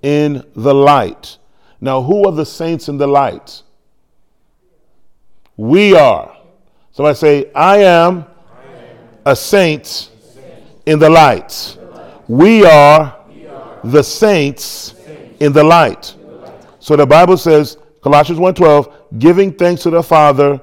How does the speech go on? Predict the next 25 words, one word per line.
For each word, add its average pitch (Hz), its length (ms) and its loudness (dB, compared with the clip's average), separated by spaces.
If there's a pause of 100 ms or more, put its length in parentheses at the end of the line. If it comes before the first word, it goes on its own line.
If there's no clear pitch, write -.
(340)
who 156 240 2
has 147 320 2
qualified 180 800 0
us 135 300 -2 (300)
to 135 100 -10
be 147 100 -2
partakers 147 1000 -4 (300)
of 143 160 2
the 131 160 -6
inheritance 160 760 -6
of 127 180 -8
the 135 80 -4
saints 151 340 -8
in 131 60 -12
the 143 80 -2
light." 151 260 -2 (240)
So - 160 -12
the 135 160 -4
saints 196 400 -6
in 165 60 -12
the 170 100 -2
light 165 340 -4 (220)
have 165 400 -4
an 160 100 -6
inheritance. 151 1120 -8